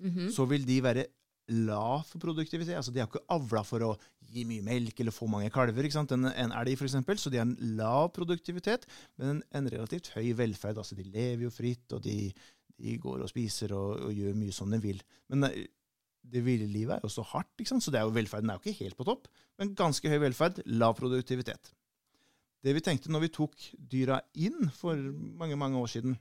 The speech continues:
Speaker 2: det var jo at vi skulle beskytte dem mot elementene og beskytte dem mot å fryse i hjel. Vi skulle gi dem maten de trengte, og vi skulle beskytte dem mot rovdyr. Så da vi gjorde det, så økte jo både produktiviteten og velferden.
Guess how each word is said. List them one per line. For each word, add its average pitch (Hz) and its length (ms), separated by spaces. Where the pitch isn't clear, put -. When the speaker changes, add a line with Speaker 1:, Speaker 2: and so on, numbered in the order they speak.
Speaker 2:
det 156 140
var 135 80
jo 120 80
at - 80
vi 120 80
skulle 120 380
beskytte 123 400
dem 226 160
mot 220 320
elementene 165 640
og 135 140
beskytte 127 320
dem 135 80
mot 143 180
å 196 80
fryse 151 300
i - 20
hjel. 117 140
Vi 113 80
skulle 113 240
gi 185 180
dem 196 160
maten 156 320
de 139 80
trengte, 123 400
og 113 80
vi 113 80
skulle 117 220
beskytte - 320
dem 170 100
mot 170 80
rovdyr. 113 380
Så - 180
da 131 140
vi 170 140
gjorde 147 260
det, 175 80
så - 140
økte 139 480
jo 170 60
både 131 480
produktiviteten 143 800
og 151 80
velferden. 117 400